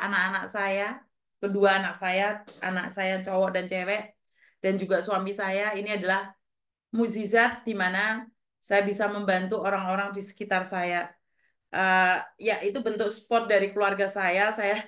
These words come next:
saya pribadi merasa salah tingkah ya. Suami ada di samping, tau nggak? Lagi ngonten, suami di samping. Ya, ini na-, inilah yang dinamakan dikejar-kejar suami.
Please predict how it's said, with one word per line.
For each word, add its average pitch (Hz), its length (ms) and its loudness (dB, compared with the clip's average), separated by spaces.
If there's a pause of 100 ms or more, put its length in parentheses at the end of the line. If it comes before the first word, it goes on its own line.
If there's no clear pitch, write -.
(120)
saya 247 240 -6
pribadi 233 300 2 (100)
merasa 240 280 2 (520)
salah 208 440 -2
tingkah 208 280 -2
ya. 175 180 -4 (340)
Suami 220 440 -4
ada 185 120 0
di 185 120 -6
samping, 247 480 -6
tau 254 140 -2
nggak? 180 140 -10 (360)
Lagi 208 180 -4 (100)
ngonten, 254 400 2
suami 254 240 2
di 226 80 0
samping. 233 400 -2 (680)
Ya, 196 80 0 (100)
ini 277 200 4
na-, 240 240 2
inilah 247 500 2 (100)
yang 208 80 -2
dinamakan 208 480 0
dikejar-kejar 196 640 0
suami. 175 320 -2